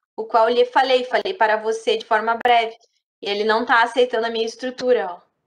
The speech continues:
Então, nem sempre o corretor é cem por cento. Várias vezes a gente pode usar ignorar sentença. Tá? Nem sempre a gente precisa aceitar o que ele indica. Às vezes ele, ele,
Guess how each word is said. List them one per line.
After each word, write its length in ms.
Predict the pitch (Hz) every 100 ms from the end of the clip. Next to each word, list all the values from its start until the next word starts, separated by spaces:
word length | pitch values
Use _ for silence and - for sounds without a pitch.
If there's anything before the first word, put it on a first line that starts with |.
| _ _ _ _ _ _ _ _ -
Então, 180 | 220
nem 180 | 233 320
sempre 340 | 440 403 359 339
o 40 |
corretor 440 | 285 294 254 240
é 80 | 240
cem 140 | 240 247
por 120 | 240
cento. 500 | - 214 214 214 196
Várias 340 | - 226 320 294
vezes 140 | 294
a 40 |
gente 200 | 294 311
pode 300 | - 247 240
usar 500 | 285 254 214 214 - - _ _ -
ignorar 460 | 240 262 262 233
sentença. 680 | 233 262 254 220 196 - - _ _ _ _ _ _ _ _
Tá? 220 | 185 175 -
Nem 200 | 208 240
sempre 400 | 311 - 247 262
a 20 |
gente 200 | 277 269
precisa 400 | - 269 - 247
aceitar 440 | 254 247 240 240 208
o 60 |
que 80 | 208
ele 120 | 226
indica. 340 | 233 214 220 196
Às 80 | 190
vezes 120 | 196
ele, 240 | 208 220 -
ele, 140 | 214